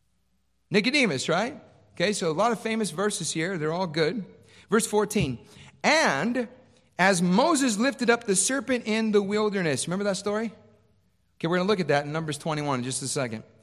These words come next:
"Even so," same thing, "must the Son of Man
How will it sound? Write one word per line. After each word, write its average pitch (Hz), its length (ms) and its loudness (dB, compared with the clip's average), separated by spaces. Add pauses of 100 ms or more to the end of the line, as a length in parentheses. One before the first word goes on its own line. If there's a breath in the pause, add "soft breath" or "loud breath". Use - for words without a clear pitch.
(520 soft breath)
"Even 294 560 2
so," 170 680 2 (720)
same 208 320 2
thing, 139 360 2 (460 soft breath)
"must 240 460 4
the 233 80 -2
Son 254 300 2
of 285 100 0
Man 190 640 2